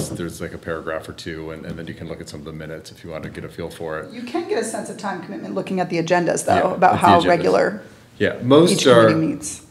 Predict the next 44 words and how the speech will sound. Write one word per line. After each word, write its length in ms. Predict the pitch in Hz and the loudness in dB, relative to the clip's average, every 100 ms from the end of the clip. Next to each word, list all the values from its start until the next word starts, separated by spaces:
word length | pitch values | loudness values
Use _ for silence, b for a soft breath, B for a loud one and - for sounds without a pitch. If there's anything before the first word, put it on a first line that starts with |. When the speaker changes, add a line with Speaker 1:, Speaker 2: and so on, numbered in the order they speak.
| _ | _
Speaker 1:
most 320 | 135 147 165 | 6 6 6
are 80 | 180 | 4
relatively 560 | 123 110 104 117 104 98 | 8 8 8 2 0 0
regular. 680 | 87 - - 95 87 92 87 | -2 -8 0 0 2 0 2
As, 140 | 85 | 0
you 60 | 92 | 0
know, 140 | 90 | -2
Emma 200 | 110 104 | 0 0
said, 760 | 101 107 98 92 90 87 98 - | 2 4 6 6 4 -2 -8 -6
um, 220 | 95 90 | -4 -4
I 120 | 87 90 | -4 -6
think 260 | 98 - | -6 -8
committees 260 | - 95 87 | -8 -6 -4
do 100 | 90 | -6
a 20 | |
good 140 | 87 87 | -6 -4
job 240 | 90 85 | -4 -4
of 140 | 82 - | -8 -10
keeping 600 | 95 87 85 82 82 85 - - _ _ _ - - | -8 -6 -6 -6 -8 -10 -16 -20 _ _ _ -20 -8
to 560 | 98 92 87 87 85 80 | -4 -2 -2 -4 -6 -6
the 200 | 85 85 | -6 -6
allotted 760 | 82 82 82 82 82 78 76 73 85 | -4 -2 -2 -2 -4 -6 -12 -18 -12
hour, 400 | 85 82 82 82 | -6 -2 -2 -2
hour 160 | 82 80 | -4 -4
and 80 | 80 | -6
a 40 | |
half 320 | 80 82 80 | -6 -8 -8
that's 200 | - - | -12 -12
slated 460 | - 85 82 82 80 | -10 -8 -6 -6 -10
for 120 | 90 | -10
most 260 | 80 78 - | -10 -10 -10
meetings. 540 | 82 80 80 80 - b b b b | -10 -10 -12 -14 -18 b b b b
Uh, 280 | 92 90 85 117 | -4 -2 -2 4
yeah, 140 | 101 | 4
negotiations 560 | 107 127 127 127 104 101 | 6 6 6 6 4 0
can 120 | 98 | -4
be 60 | 87 | -4
different. 240 | 82 80 | -8 -10
It 60 | 80 | -10
can 120 | 85 | -6
be, 400 | 87 87 85 82 b b b b _ - | -4 -4 -6 -10 b b b b _ -10
uh, 180 | 92 85 | -6 -6
potentially 500 | - 101 90 85 90 | -6 -4 -4 -2 -6
very, 680 | 82 82 82 82 82 82 | -4 -4 -4 -8 -10 -12